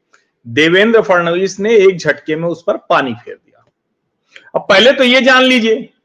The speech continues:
कि अरमान उनके क्यों, उनके अरमानों को पंख लग रहे थे, क्योंकि उनके अरमानों को पंख लगने के पीछे वजह थी कि उनको लग रहा था कि अब ये जो फैसला आएगा,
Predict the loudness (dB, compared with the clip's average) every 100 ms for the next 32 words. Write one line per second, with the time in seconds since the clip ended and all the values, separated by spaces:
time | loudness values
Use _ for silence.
0 | _ _ _ _ 0 2 2 2 2 2
1 | 2 0 -2 2 0 2 0 2 2 2
2 | 2 0 0 -2 0 -2 0 0 2 2
3 | 0 -6 _ _ _ _ _ _ _ _
4 | _ _ -4 0 2 2 2 2 4 4
5 | 2 0 2 0 2 -2 0 0 0 0
6 | -6 -4 -6 -6 -8 0 2 4 4 2
7 | 0 -4 -6 -8 _ _ _ _ 0 2
8 | 2 0 2 2 4 4 4 2 2 0
9 | 0 -6 -20 _ _ _ _ -2 2 4
10 | 4 2 0 -8 _ _ _ _ _ -12
11 | -12 -12 -14 -2 2 2 2 2 2 2
12 | 2 4 4 4 2 2 0 -6 -18